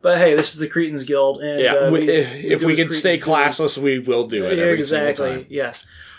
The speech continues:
Speaker 1: I'm gonna start rethinking, uh, uh, Cup in other hands, though. That was, uh, that was a bit of an eye-opener.
Speaker 2: All right. So that was Transformers. Did you like it? Did you not like it? We loved
Speaker 1: Was
Speaker 2: it.
Speaker 1: it more than meets the eye?
Speaker 2: Ooh, g-, oh, that's a good tag. That's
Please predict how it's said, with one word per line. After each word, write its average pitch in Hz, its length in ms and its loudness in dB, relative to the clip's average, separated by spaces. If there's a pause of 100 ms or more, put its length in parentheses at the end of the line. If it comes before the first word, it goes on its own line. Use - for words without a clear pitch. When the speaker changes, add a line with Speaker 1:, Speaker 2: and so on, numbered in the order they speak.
Speaker 1:
I'm 302 140 -2
gonna 415 100 2
start 254 280 0
rethinking, 220 460 -2
uh, 147 440 0
uh, 143 180 -2
Cup 180 300 -2
in 143 80 -4
other 143 180 0
hands, 139 320 -8
though. 123 240 -8
That 165 160 0
was, 185 180 2
uh, 143 240 0
that 156 140 0
was 165 160 0
a 160 60 -8
bit 156 120 2
of 143 60 0
an 143 80 -2
eye-opener. 120 560 -6
Speaker 2:
All 240 120 -4
right. 208 220 -4 (460)
So 202 460 0
that 208 320 0
was 214 200 0
Transformers. 147 680 0
Did 156 240 -2
you 175 60 4
like 175 260 0
it? 175 120 0
Did 147 160 -2
you 147 60 2
not 151 200 2
like 139 200 2
it? 139 200 0 (120)
We 160 220 -2
loved 131 280 2
Speaker 1:
Was 180 240 0
Speaker 2:
it. 165 120 -2
Speaker 1:
it 156 40 -8
more 160 240 -6
than 147 160 -8
meets 147 280 -10
the 143 220 -14
eye? 131 240 -12
Speaker 2:
Ooh, 120 180 0 (220)
g-, - 60 -2 (100)
oh, 127 200 4
that's 110 180 -2
a 101 60 -2
good 98 260 -2
tag. 82 460 -4 (320)
That's - 260 -14